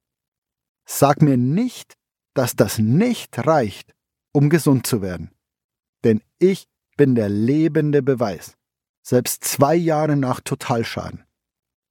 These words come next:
Das reicht. Und es kann jeder. Keine Ausreden. Die einzige Frage, die wirklich zählt,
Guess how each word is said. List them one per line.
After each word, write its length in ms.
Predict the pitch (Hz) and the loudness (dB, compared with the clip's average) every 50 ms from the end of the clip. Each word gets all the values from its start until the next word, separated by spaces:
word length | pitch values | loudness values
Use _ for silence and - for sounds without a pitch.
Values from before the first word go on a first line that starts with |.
| _ _ _ _ _ _ | _ _ _ _ _ _
Das 360 | - 92 - - - - 98 - | -8 -8 -8 -6 -8 -4 0 0
reicht. 440 | 226 220 185 - - - _ - _ _ _ _ _ _ _ _ _ _ _ _ _ _ _ - | 0 0 0 -2 -8 -16 _ -20 _ _ _ _ _ _ _ _ _ _ _ _ _ _ _ 2
Und 160 | 135 131 120 | 4 4 4
es 240 | 120 113 - - - | 2 0 -4 -8 -10
kann 460 | - - - 123 131 135 139 135 - _ _ _ _ _ _ - | -8 -4 -2 0 0 0 0 -2 -6 _ _ _ _ _ _ -16
jeder. 600 | 95 92 90 104 120 113 110 - 69 64 - _ _ _ _ _ _ _ _ _ _ _ _ _ _ _ _ _ _ _ _ _ _ _ _ _ _ _ _ - | -12 -6 0 2 2 2 2 -2 -4 -12 -14 _ _ _ _ _ _ _ _ _ _ _ _ _ _ _ _ _ _ _ _ _ _ _ _ _ _ _ _ -6
Keine 380 | - - - 175 190 185 175 131 | -2 2 2 4 4 4 4 2
Ausreden. 440 | 117 - - - - 87 - _ _ _ _ _ _ _ _ _ _ _ _ _ _ _ _ _ _ _ _ _ _ _ _ _ _ _ - | 0 -2 -4 -8 -8 -10 -12 _ _ _ _ _ _ _ _ _ _ _ _ _ _ _ _ _ _ _ _ _ _ _ _ _ _ _ -10
Die 140 | 123 - _ _ - | -10 -10 _ _ 0
einzige 560 | 127 175 214 233 226 - - - 214 190 190 | 2 4 4 4 2 0 0 -2 0 0 0
Frage, 500 | - - - 170 165 156 135 107 - - - _ _ _ _ _ _ _ _ _ - | -2 0 0 2 2 2 0 -2 -4 -10 -14 _ _ _ _ _ _ _ _ _ -4
die 260 | 110 104 98 98 98 | -2 -2 -2 -2 2
wirklich 520 | 113 160 214 220 - - 208 202 - - - | 4 4 4 2 0 -4 -6 -6 -6 -8 -8
zählt, 420 | - - 208 - - - - | -4 -2 -2 -2 -2 -4 -8